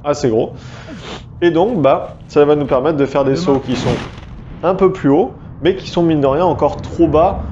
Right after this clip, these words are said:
pour être fait en rangée, ou alors c'est juste parce qu'on préfère niveau sécurité, euh, partir à la main. Et cette technique, bah, c'est une technique qui est aussi utilisée quand on se forme, parce que bah, du coup, elle reste un peu plus facile techniquement, mais surtout mentalement, parce qu'on a déjà l'extracteur à la main,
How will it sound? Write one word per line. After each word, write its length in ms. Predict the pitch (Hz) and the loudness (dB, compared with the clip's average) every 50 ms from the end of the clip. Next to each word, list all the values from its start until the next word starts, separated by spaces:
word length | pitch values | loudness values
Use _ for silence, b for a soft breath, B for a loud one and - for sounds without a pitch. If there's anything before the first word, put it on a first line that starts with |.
| B B - - - | B B -12 -6 -2
pour 260 | 143 156 165 156 - | 0 0 0 0 -2
être 320 | - 135 135 - - 135 120 | -2 -2 -2 0 -2 -4 -4
fait 180 | - - 151 | 0 2 2
en 140 | 147 139 123 | 4 4 2
rangée, 340 | 113 110 117 110 107 139 165 | 0 0 -2 0 2 2 2
ou 140 | 151 120 104 | 2 2 4
alors 220 | 117 135 147 147 | 4 4 2 2
c'est 180 | - - 123 113 | -2 -4 -2 -2
juste 220 | 113 131 151 - | 0 0 -2 -2
parce 160 | - 113 - | -4 -8 -6
qu'on 80 | - 120 | -8 -8
préfère 400 | 104 - 131 127 127 147 139 131 | -4 -2 -2 0 2 2 0 0
niveau 180 | 117 113 110 | 0 -2 -4
sécurité, 580 | 110 - - 110 - - 110 98 - 147 160 170 B B B B B B B - | -4 -6 -6 -10 -10 -8 -8 -6 -2 -2 -2 -2 B B B B B B B -8
euh, 160 | 107 104 101 | -6 -6 -4
partir 400 | - 135 110 - - 175 160 156 | -4 -4 -6 -2 -2 0 0 2
à 60 | 143 | 0
la 80 | 120 101 | 0 0
main. 140 | 98 - - _ _ - | -4 -6 -10 _ _ -2
Et 60 | 170 165 | -2 0
cette 160 | 160 180 151 | 2 0 0
technique, 320 | 156 147 120 165 208 208 | 0 0 0 2 0 2
bah, 80 | 147 135 | 2 0
c'est 120 | - 143 | 0 0
une 100 | 135 123 | -2 0
technique 260 | 117 127 127 170 185 | -2 -2 0 0 -2
qui 80 | 131 - | 0 2
est 40 | 117 | 2
aussi 240 | 120 123 123 - 160 | 2 2 0 0 -2
utilisée 440 | 151 - - 131 131 135 147 143 | -2 0 -2 0 2 2 2 2
quand 80 | 127 113 | 0 0
on 120 | 107 107 | -2 -2
se 80 | 110 - | -4 -4
forme, 280 | - 143 165 175 127 113 | -2 -2 -2 -2 -2 -4
parce 120 | 113 - | -6 -4
que 80 | - 120 | -4 -4
bah, 140 | 107 104 | -2 -2
du 140 | 104 101 104 | -2 -2 -4
coup, 160 | - 156 170 165 B B | -4 -6 -6 -6 B B
elle 120 | - 113 | -8 -6
reste 260 | 110 127 143 143 143 - - | -2 -2 -2 -2 -2 -4 -2
un 100 | 147 143 | -2 0
peu 160 | 135 151 143 | 0 0 0
plus 140 | 135 139 131 | 0 -2 0
facile 640 | - 139 131 127 - - 165 165 147 120 - - - - _ | 2 2 0 0 0 2 2 4 4 2 -2 -4 -8 -12 _
techniquement, 840 | - 160 - - 143 139 131 - - 147 156 160 160 160 156 156 - | -4 -4 -4 -2 -8 -8 -8 -4 0 0 2 4 4 2 0 -2 -4
mais 160 | - 113 120 | -2 -2 -2
surtout 340 | 113 - 143 - - - 151 | 0 -2 -8 -8 -4 -4 -2
mentalement, 600 | 135 123 123 127 127 127 127 120 117 139 180 180 | 0 2 2 2 4 4 2 2 4 2 0 0
parce 100 | - - | 0 -4
qu'on 160 | - 113 104 | -8 -4 -4
a 60 | 104 | -2
déjà 160 | 101 110 131 135 | 0 2 2 2
l'extracteur 420 | 127 127 - - 110 - - 113 | 2 0 -2 -6 -8 -4 -2 -2
à 60 | 110 | 0
la 100 | 107 104 | 0 0
main, 200 | 110 139 170 170 | 0 -2 -4 -4